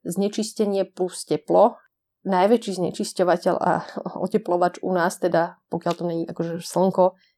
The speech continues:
je vlastne individuálna automobilová doprava. Zase tie auta, ktoré prichádzajú a robia ten betón, odráža sa to od nich.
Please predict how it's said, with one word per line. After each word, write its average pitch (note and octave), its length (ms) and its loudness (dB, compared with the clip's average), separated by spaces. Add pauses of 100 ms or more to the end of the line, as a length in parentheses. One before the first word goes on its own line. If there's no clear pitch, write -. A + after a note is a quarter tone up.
je - 80 -12
vlastne G3 400 -2
individuálna F3+ 560 -2
automobilová D#3+ 720 -8
doprava. - 240 -14 (160)
Zase F#3 160 -10
tie F#3 80 -6
auta, D#3+ 400 -8
ktoré - 320 -8
prichádzajú F#3 800 0
a E3+ 80 0
robia F3 320 2
ten G3 240 -4
betón, F3+ 400 0
odráža F3+ 480 -2
sa - 160 -8
to - 0 -
od F3 160 -4
nich. F3+ 160 -2